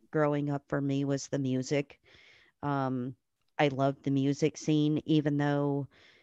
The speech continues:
you know, a lot of the hair bands and stuff, they always talk about, like,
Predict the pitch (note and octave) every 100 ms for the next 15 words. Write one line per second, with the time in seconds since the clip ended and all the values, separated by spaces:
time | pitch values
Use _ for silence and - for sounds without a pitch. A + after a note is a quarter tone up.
0 | _ _ D3+ C#3+ B2+ B2+ C3 C3 C3+ B2+
1 | D3 D3 C#3+ D3 D3 C#3 - C#3+ - D3+
2 | D3 C#3+ - C#3+ C#3 C3+ - D3+ C#3+ C#3+
3 | C#3 C3+ C3 B2+ - C3 B2 -